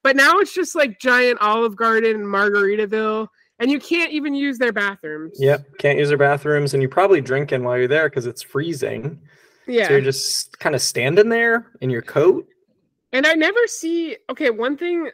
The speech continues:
Speaker 1: I noticed about those broadcasts too, or one things I, one thing I was thinking about in regards to New Year's Rockin' Eve, I never see, like, anybody selling food or drink.
Speaker 2: <laughs> So what the hell's happening?
Speaker 1: What's happening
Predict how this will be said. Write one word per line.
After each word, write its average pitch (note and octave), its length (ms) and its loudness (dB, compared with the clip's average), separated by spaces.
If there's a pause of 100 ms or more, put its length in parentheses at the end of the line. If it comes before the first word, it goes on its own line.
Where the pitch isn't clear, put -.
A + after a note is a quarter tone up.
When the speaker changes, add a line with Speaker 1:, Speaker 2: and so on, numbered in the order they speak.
(120)
Speaker 1:
I A3+ 320 0
noticed A3 460 -4
about F#3+ 480 -6
those G3+ 240 -4
broadcasts A3+ 600 -2
too, C4 160 -6
or G#3 80 -2
one G#3+ 140 -4
things A#3 160 -4
I, G3+ 120 -2
one A3 260 -6
thing A3+ 140 -4
I G#3 40 -2
was F#3 140 -6
thinking A#3+ 280 -4
about F3+ 220 -4 (420)
in G#3+ 100 -2
regards F#3+ 440 -2
to G3+ 120 -4
New F#3+ 160 -2
Year's F#3+ 300 -2
Rockin' F#3 320 -4
Eve, F#3 200 -4 (460)
I B3 80 2
never A#4+ 200 6
see, - 260 2
like, C#4+ 160 0
anybody C4+ 340 2
selling A#3 380 0
food A3 260 -4
or G3 100 0
drink. F3+ 360 -8 (520)
Speaker 2:
<laughs> - 540 -6
So A3 220 6
what D#3 200 -6
the G3+ 60 -6
hell's E3+ 220 -10
happening? C3+ 800 -8
Speaker 1:
What's D#4+ 280 6
happening B3 640 2